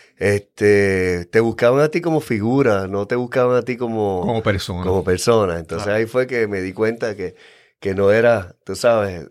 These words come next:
Speaker 1: eh, eh, eh, era por el interés.
Speaker 2: Claro, claro.
Speaker 1: Pues yo en-, entraba a todos los conciertos en los ochenta gratis,
Speaker 3: Mm.
Speaker 1: eh, lo de los noventa y todo lo demás, y era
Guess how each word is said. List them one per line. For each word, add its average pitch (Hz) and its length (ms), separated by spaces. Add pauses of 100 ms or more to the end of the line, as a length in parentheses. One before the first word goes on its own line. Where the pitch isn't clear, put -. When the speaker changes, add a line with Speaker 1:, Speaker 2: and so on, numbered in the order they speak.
Speaker 1:
eh, 82 720
eh, 73 400
eh, 90 240
era 135 220
por 139 160
el 117 160
interés. 101 800
Speaker 2:
Claro, 98 580
claro. 90 160
Speaker 1:
Pues 98 100
yo 101 160
en-, 101 200
entraba 104 400
a 104 40
todos 107 140
los 110 120
conciertos 107 580
en 101 40
los 98 100
ochenta 95 480
gratis, 139 600
Speaker 3:
Mm. 113 160 (260)
Speaker 1:
eh, 98 180
lo 98 120
de 95 120
los 95 120
noventa 131 880
y 113 60
todo 101 140
lo 104 100
demás, 143 380
y - 20
era 117 280